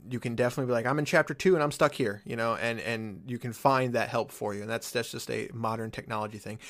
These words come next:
And I, I really only had to do that twice, if I, if I remember correctly. It was, there was chapter two, and then there was one part,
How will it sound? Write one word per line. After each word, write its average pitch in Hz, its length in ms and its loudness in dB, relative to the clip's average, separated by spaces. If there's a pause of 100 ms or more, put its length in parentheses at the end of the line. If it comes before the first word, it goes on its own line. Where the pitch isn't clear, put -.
(160)
And 160 80 4
I, 160 100 6
I 170 120 8
really 220 380 6
only 196 220 8
had 160 200 6
to 151 60 4
do 143 180 6
that 131 340 6
twice, 104 640 0
if 101 160 -4
I, 101 140 0
if - 240 -6
I 110 80 -2
remember 104 480 -6
correctly. - 320 -6
It 113 40 -4
was, 113 80 -6
there 117 80 -4
was 117 120 -6
chapter 151 260 2
two, 139 340 2 (480)
and 127 160 0
then 127 100 0
there 123 120 4
was 120 160 2
one 143 300 2
part, 139 420 6